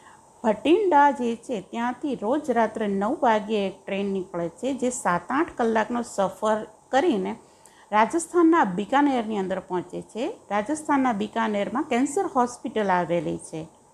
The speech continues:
આ ટ્રેન જે છે એ સ્પેશિયલ કેન્સર ટ્રેનના નામથી ઓળખાય છે. તો વિચાર કરો કે જંતુનાશકોનો વધારે પડતો ઉપયોગ જે છે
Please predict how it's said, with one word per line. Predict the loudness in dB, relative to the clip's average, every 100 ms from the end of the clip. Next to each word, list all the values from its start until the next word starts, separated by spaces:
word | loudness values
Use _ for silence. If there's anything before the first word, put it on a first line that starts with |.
| _ _ _ _
આ | 2 2
ટ્રેન | 2 2 4 4
જે | 2 -6
છે | -8
એ | -8 -6 -6
સ્પેશિયલ | -6 -6 -6 -6 -6 -6
કેન્સર | -4 -2 -2 0 0 0
ટ્રેનના | 0 2 4 4 4
નામથી | 2 0 -2 -2 0
ઓળખાય | 2 0 -4 -4 -6
છે. | -10 -14 -14 _ _ _ _ _
તો | 0
વિચાર | 0 4 4 4
કરો | 0 0 0
કે | -4 -4 -2 0 -2 -4 -12 _ -10 -4
જંતુનાશકોનો | -4 -2 2 2 2 -2 -4 0 2 2
વધારે | 0 -2 0 0 2 0
પડતો | 0 0 0 -2 -2 -4 -12
ઉપયોગ | -14 -4 2 2 0 -4
જે | -6 -6
છે | -6 -6 -6